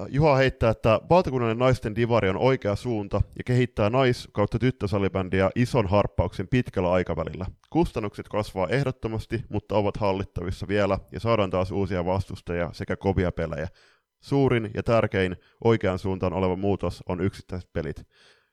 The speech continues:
Joukkueeseen on tullut muutoksia muutamien viime kau-, viime kauden kantavien pelaajien siirrettyä ylemmälle tasolle tai muihin joukkueisiin, ja tämä varmasti tulee näkymään alkukaudesta pelitavan pienenä sekaannuksena.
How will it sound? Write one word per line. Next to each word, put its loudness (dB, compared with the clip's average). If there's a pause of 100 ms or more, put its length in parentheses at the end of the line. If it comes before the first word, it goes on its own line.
(100)
Joukkueeseen -2
on -6
tullut -4
muutoksia -2
muutamien -4 (300)
viime 0
kau-, -2 (260)
viime 0
kauden 0
kantavien 0
pelaajien 0
siirrettyä -4
ylemmälle 0
tasolle -4 (360)
tai -6
muihin -2
joukkueisiin, -2
ja -8
tämä -2
varmasti -2
tulee -4
näkymään -4
alkukaudesta -2
pelitavan -4
pienenä -4
sekaannuksena. -8